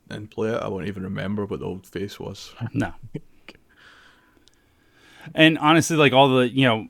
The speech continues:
Speaker 2: the, the facial expressions and everything like that that he makes, it's because it's, like, still images can't do what the face looks like justice, and that's what they were talking about. Is, like, that,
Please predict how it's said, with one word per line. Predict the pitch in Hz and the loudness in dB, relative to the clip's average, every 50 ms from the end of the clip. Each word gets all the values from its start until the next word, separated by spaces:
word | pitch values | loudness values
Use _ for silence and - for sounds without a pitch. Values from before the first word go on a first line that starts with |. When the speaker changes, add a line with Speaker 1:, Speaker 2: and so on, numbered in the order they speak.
| - _ _ _ _ _ _ _ _ - _ _ | -16 _ _ _ _ _ _ _ _ -20 _ _
Speaker 2:
the, | 131 123 117 113 113 113 104 - - - - - _ | 2 4 4 4 4 2 0 -2 -8 -16 -20 -8 _
the | 120 110 | -6 -6
facial | - - 135 127 - - 147 135 | 4 6 6 6 6 4 2 0
expressions | 120 - - - 139 131 110 - - 127 120 117 104 | 0 -2 -4 0 0 0 0 0 0 0 0 0 0
and | 117 120 | 0 0
everything | 117 101 104 98 117 117 | 0 0 -2 -2 -2 0
like | 110 110 - | 0 0 0
that | 120 113 107 - | 0 0 0 2
that | 113 104 | 2 2
he | 101 | 2
makes, | 95 98 101 104 104 98 - - | 2 2 0 0 -2 -4 -8 -8
it's | 147 120 - - | -8 -8 -8 -10
because | - 131 113 131 123 107 | -12 -2 0 0 0 0
it's, | 101 - - - | -2 -8 -4 -2
like, | 147 123 - | -2 0 0
still | - - - 143 127 123 | -2 0 2 2 2 2
images | 117 117 113 98 101 104 92 | 2 0 0 -2 -4 -8 -8
can't | - - 113 101 85 | -6 -4 -4 -2 -2
do | 80 107 101 98 98 98 95 87 - _ _ _ _ _ | 0 0 0 0 0 -2 -4 -8 -12 _ _ _ _ _
what | 110 110 107 98 - | -6 -6 -6 -4 -6
the | - | -6
face | 82 110 107 95 - | -4 -4 -4 -4 -6
looks | 107 - - | -8 -8 -6
like | 113 101 90 | -6 -8 -6
justice, | - 107 101 95 - - 120 98 - | -4 -4 -4 -4 -6 -8 -10 -8 -6
and | 120 107 | -4 -4
that's | 107 107 95 - | -4 -4 -4 -6
what | 110 98 | -10 -8
they | 101 101 | -6 -8
were | 95 | -6
talking | 92 110 101 101 101 101 | -4 -4 -4 -4 -4 -4
about. | 95 92 92 98 | -4 -4 -6 -6
Is, | 95 - | -6 -8
like, | 107 98 85 | -8 -10 -6
that, | - 104 98 98 - | -4 -2 -2 -2 -4